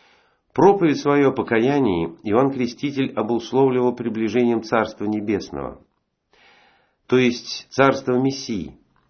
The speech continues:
Под этим царством Слово Божие понимает освобождение человека от власти греха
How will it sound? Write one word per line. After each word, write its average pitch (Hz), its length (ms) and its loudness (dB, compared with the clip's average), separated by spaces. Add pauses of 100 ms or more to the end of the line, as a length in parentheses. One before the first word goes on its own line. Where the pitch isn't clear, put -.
(320)
Под 135 160 2
этим 156 420 0
царством 90 720 -2
Слово 135 400 0
Божие 143 360 2
понимает 135 520 2
освобождение 117 800 0
человека 113 540 -2
от - 60 -6
власти 104 420 -4
греха 92 580 -4